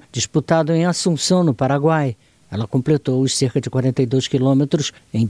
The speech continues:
duas horas, trinta e nove minutos e cinquenta e sete segundos, conquistando a sua segunda medalha de ouro na competição. A primeira foi em dois mil e dezessete, em Temuco, no Chile.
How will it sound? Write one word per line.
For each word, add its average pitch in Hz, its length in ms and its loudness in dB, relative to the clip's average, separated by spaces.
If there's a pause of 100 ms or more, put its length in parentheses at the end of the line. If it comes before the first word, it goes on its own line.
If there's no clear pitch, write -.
duas 214 380 2
horas, 160 300 2
trinta 214 320 0
e 208 40 4
nove 143 280 0
minutos 202 400 2
e 170 80 2
cinquenta 208 640 0
e 151 60 2
sete 117 300 -4
segundos, 175 600 0 (240)
conquistando 165 560 0
a 151 80 2
sua 165 300 2
segunda 220 520 0
medalha 151 460 2
de 160 120 0
ouro 160 280 2
na 113 120 -2
competição. 131 720 -2 (460)
A 247 80 2
primeira 196 420 2
foi 170 180 0
em 156 60 2
dois 117 200 -2
mil 156 140 4
e 175 40 2
dezessete, 143 640 -2 (140)
em 123 120 2
Temuco, 190 640 -2 (160)
no 101 140 -2
Chile. 110 440 0